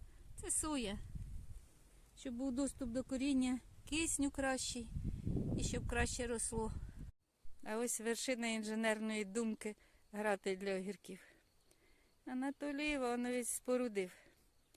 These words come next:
Садимо огірки і під гратами потім підв'я-, підв'язуємо, садимо і в землі. Іноді бувають краще на гратах, іноді в землі.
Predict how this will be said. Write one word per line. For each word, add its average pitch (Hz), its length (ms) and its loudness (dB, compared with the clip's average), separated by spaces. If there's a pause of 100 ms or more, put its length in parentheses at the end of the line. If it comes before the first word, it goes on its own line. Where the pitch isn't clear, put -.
(420)
Садимо 285 460 2
огірки 226 480 2 (480)
і 254 100 -8
під 226 180 -6
гратами 302 580 4
потім 269 360 0
підв'я-, 254 400 2
підв'язуємо, 233 760 0 (460)
садимо 247 640 -2 (400)
і 220 120 -6
в 202 40 -4
землі. 202 480 -2 (920)
Іноді 359 380 0
бувають 247 440 4
краще 226 400 2
на 220 120 2
гратах, 262 400 -2 (220)
іноді 233 320 0
в 185 40 -2
землі. 196 400 4